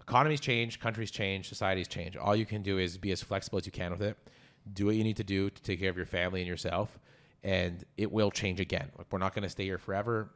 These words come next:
Things do move. Opportunities will come up. Eventually, things will catch up.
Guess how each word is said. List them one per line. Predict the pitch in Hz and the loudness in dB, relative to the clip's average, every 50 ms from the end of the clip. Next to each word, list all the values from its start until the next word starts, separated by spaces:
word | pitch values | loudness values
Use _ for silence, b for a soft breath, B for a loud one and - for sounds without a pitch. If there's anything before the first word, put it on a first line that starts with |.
| - - - | -20 -10 -6
Things | 107 104 104 101 92 | -4 -4 -4 -6 -4
do | 92 104 98 | -2 0 0
move. | 92 92 95 95 98 95 92 95 | 2 2 2 4 2 2 0 -2
Opportunities | - 90 - 95 - 107 101 101 95 98 | -4 -4 -4 -6 -8 -6 -6 -6 -4 -4
will | 101 - | -4 -4
come | - 98 92 | -4 -4 -2
up. | 90 90 95 | -2 -2 -2
Eventually, | 92 90 92 95 - - 101 90 | -2 -4 -4 -6 -6 -6 -8 -8
things | - - 92 90 - | -6 -8 -12 -10 -10
will | 95 - | -12 -12
catch | - - 92 90 - | -6 -6 -6 -4 -2
up. | 117 127 160 - - | 0 0 0 -2 -4